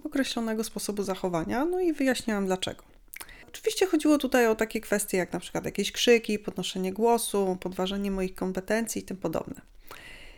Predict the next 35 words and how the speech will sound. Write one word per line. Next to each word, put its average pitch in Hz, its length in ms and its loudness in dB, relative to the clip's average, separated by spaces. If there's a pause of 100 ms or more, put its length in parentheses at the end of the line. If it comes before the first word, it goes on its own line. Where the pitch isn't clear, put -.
(140)
Jeśli 247 300 4
to 330 100 6
nie 320 120 10
skutkowało, 196 840 2
to 254 80 2
informowałam, 220 760 2
że 208 120 -2
jeżeli 202 200 -2
ta 202 120 0
osoba 196 320 -2
nie 233 180 4
przestanie 190 480 0
tego 180 220 -2
robić, 208 500 -2
to 262 120 4
będzie 247 260 2
sankcja. - 480 -2 (220)
To - 60 -16
znaczy 349 260 2
oczywiście 339 420 2
nie 320 160 6
sankcja 202 340 2
służbowa, 185 680 0
tylko 226 240 -4
na 208 120 0
przykład - 320 -2
przestanę 208 400 -2
kontynuować 180 720 -2
rozmowę, 226 500 2
mm, 185 560 -2 (260)
no, 320 100 2
wyjdę 208 420 4
i 180 40 0
tym 185 140 -4
podobne. 165 400 -4